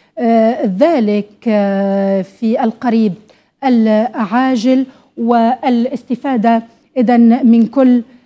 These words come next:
آه، الامتيازات التي تتيحها منطقة التبادل الحر.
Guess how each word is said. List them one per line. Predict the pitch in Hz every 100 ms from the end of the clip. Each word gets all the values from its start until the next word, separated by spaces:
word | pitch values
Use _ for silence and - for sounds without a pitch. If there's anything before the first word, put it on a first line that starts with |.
| _ _ -
آه، | 226 220 214 214 240
الامتيازات | 247 240 247 233 214 294 -
التي | 202 196 233
تتيحها | 233 - 226 240 202 214
منطقة | 196 226 220 220
التبادل | 208 233 202 247 214 214
الحر. | 208 - 220